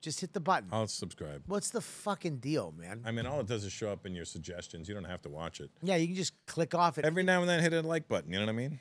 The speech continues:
Speaker 1: That's it. It's just a like. It's a thumbs up, you motherfucker.
Speaker 2: Doesn't even cost you anything.
Speaker 1: And go to patreon dot com slash Robert Kelly.
Speaker 2: That does cost you
Speaker 1: That does. Price of a cup of coffee a
Speaker 2: How much is it?
Speaker 1: month.
Speaker 2: How much is it?
Speaker 1: Five bucks a month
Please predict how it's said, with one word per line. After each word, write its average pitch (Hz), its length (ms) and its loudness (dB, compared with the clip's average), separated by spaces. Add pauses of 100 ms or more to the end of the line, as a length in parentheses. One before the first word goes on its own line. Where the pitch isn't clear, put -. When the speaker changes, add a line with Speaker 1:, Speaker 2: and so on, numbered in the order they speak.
Speaker 1:
That's - 240 -4
it. 233 140 4
It's 131 120 0
just 165 160 -2
a 143 60 0
like. 135 420 4
It's 127 140 -6
a 123 60 -2
thumbs 165 400 0
up, 165 220 4
you 117 120 -4
motherfucker. 113 480 -2
Speaker 2:
Doesn't 143 140 -2
even 113 120 2
cost 135 340 -2
you 80 80 -6
anything. 71 280 -8
Speaker 1:
And 156 80 -4
go 208 120 6
to 233 100 6
patreon 208 460 4
dot 196 200 4
com 185 500 4 (220)
slash 190 360 2
Robert 175 280 0
Kelly. 160 520 4 (180)
Speaker 2:
That 107 140 0
does 101 180 2
cost - 240 -6
you 80 80 -10
Speaker 1:
That 147 200 4
does. 120 340 4 (140)
Price 180 260 4
of 131 120 -4
a 131 60 0
cup 131 240 -2
of 113 80 -6
coffee 120 520 2
a 107 80 -4
Speaker 2:
How 110 60 -2
much 113 120 0
is 117 60 -2
it? - 40 6
Speaker 1:
month. 123 420 4
Speaker 2:
How 98 80 -4
much 82 160 -6
is 76 100 -12
it? 73 80 -14 (300)
Speaker 1:
Five 143 340 8
bucks 151 240 4
a 147 60 0
month 156 460 -2